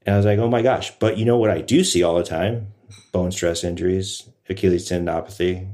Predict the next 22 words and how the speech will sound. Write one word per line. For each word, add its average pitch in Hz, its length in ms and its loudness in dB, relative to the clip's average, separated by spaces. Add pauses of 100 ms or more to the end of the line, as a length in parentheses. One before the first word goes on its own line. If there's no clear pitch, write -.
(480)
like, 82 320 -6
everything 95 380 0
you 90 120 0
can 92 120 -2
imagine 85 460 -4
at 82 100 -10
the 90 60 -12
foot, 90 440 -6 (180)
right? 90 380 -6
And 90 220 -10 (180)
that 107 100 2
was, 107 120 2
like, 104 220 2
my 98 120 2
biggest 98 680 2
aha 85 480 -4
moment. 80 520 -8
And 90 120 -6
I 87 40 -4
was 90 140 -4
like, 85 200 -4
"Whoa, 95 460 0